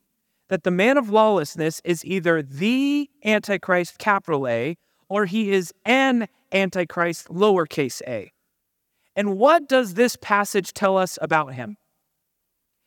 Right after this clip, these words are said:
It says, "God is restraining today the man of lawlessness." In my opinion, the way that he is doing this is through the preaching of the good news.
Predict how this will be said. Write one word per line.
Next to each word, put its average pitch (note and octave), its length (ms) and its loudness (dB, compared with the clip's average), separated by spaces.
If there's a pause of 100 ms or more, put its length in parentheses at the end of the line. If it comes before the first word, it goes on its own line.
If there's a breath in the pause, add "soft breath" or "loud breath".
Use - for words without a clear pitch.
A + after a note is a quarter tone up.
It G3+ 120 -4
says, F#3+ 240 2
"God C4+ 480 2 (180)
is F3 220 -4
restraining G#3 760 -2
today F3+ 460 2
the F3 120 0
man G#3 540 2 (240)
of F3 140 -2
lawlessness." E3+ 1000 -2 (720)
In E3 60 -6
my G3 140 4
opinion, F#3+ 400 0
the F3+ 80 2
way F#3 180 4
that F#3 100 2
he F#3 160 0
is D#3+ 140 0
doing F#3+ 280 0
this D#3+ 200 0
is D#3+ 160 -6
through G#3 220 -2
the F#3 80 -6
preaching F#3 420 0
of E3 100 0
the E3 80 -2
good D#3+ 200 -2
news. B2+ 340 -6